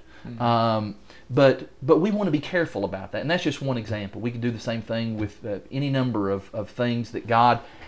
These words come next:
Speaker 2: has given to us, and there's no doubt about that, whether it's things that pertain to our worship, uh, or to just our, our, our, our daily walk with Him. Uh, we wanna always keep in perspective that those are, in many ways, they're just, they're tools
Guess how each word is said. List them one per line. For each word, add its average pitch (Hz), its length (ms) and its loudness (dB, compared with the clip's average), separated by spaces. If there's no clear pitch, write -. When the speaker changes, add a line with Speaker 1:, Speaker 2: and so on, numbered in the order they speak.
Speaker 2:
has 165 360 8
given 190 300 2
to 92 120 0
us, 98 300 -6
and 107 100 -8
there's 104 120 -6
no 147 160 8
doubt 165 220 6
about 160 340 2
that, 104 160 -6
whether 104 160 -2
it's - 140 -8
things 123 220 -2
that 110 120 -10
pertain 127 320 -4
to 107 160 -4
our 95 100 0
worship, 156 720 8
uh, 110 460 4
or 117 180 10
to 113 280 8
just 110 340 -2
our, 104 320 6
our, 107 240 0
our, 104 180 0
our 110 140 0
daily 123 320 4
walk 151 340 8
with 143 140 -2
Him. 156 340 0
Uh, 120 280 6
we 151 160 0
wanna 196 180 4
always 160 280 4
keep - 220 -6
in 139 80 -2
perspective 127 600 -2
that 110 120 0
those 135 220 -2
are, 127 120 -2
in 123 160 -4
many 226 120 4
ways, 143 180 8
they're 120 80 2
just, 151 280 -2
they're 131 140 4
tools - 720 4